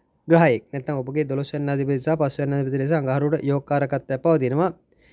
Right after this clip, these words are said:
මේ යෝගකාරකත්වයට ප-, ප්‍රබල, ප්‍රබ-, ප්‍රධානත්වයක් දක්වන මේ අඟහරු සෙනසුරු සමග සංයෝග වීමක්. මාර්තු පහළොව සිද්ධ වන මේ අඟහරු මාරුව සමග ඉද-, යෙදෙන්නට තිබෙනවා. ඔබගේ කේන්දරයේ වික්‍රම ස්ථානයේවත් තුන්වැන්නේ මේ ආකාරයෙන්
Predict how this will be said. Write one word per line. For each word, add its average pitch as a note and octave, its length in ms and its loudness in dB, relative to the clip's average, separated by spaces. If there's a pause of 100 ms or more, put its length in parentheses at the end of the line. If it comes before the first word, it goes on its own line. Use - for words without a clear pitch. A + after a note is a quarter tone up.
(160)
මේ D#3+ 120 4
යෝගකාරකත්වයට E3 840 0
ප-, D#3+ 240 -4
ප්‍රබල, D#3 320 2 (140)
ප්‍රබ-, D3 380 0
ප්‍රධානත්වයක් D3+ 640 -2
දක්වන D3 380 -2
මේ D3+ 120 0
අඟහරු D3 380 0 (340)
සෙනසුරු D#3+ 440 -2
සමග E3 300 -2
සංයෝග D#3 400 2
වීමක්. A2 320 -2 (880)
මාර්තු D3+ 340 4
පහළොව D3+ 300 2
සිද්ධ C#3+ 200 -2
වන E3 160 4
මේ E3 120 2
අඟහරු D3+ 320 2
මාරුව D3 300 0
සමග C#3 300 -4
ඉද-, D3 340 -2
යෙදෙන්නට C#3+ 460 0
තිබෙනවා. C#3 380 0 (180)
ඔබගේ D3+ 280 -2
කේන්දරයේ C#3+ 400 0
වික්‍රම D#3 320 0
ස්ථානයේවත් C#3 520 -4
තුන්වැන්නේ D3 520 0
මේ C#3+ 180 -2
ආකාරයෙන් C#3+ 440 -2